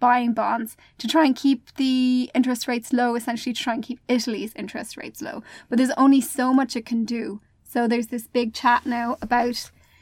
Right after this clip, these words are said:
the recovery fund. And in the recovery fund, there is this possibility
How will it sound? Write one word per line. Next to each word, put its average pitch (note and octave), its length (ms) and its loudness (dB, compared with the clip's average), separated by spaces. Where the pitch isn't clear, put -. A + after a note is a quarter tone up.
the C#4+ 120 6
recovery A#3 680 2
fund. A3 500 -10
And B3 340 8
in C#4 260 8
the C#4 100 6
recovery A#3+ 560 -2
fund, G#3+ 560 -6
there A#3+ 260 2
is A#3+ 300 4
this A#3 200 -6
possibility A3+ 920 -4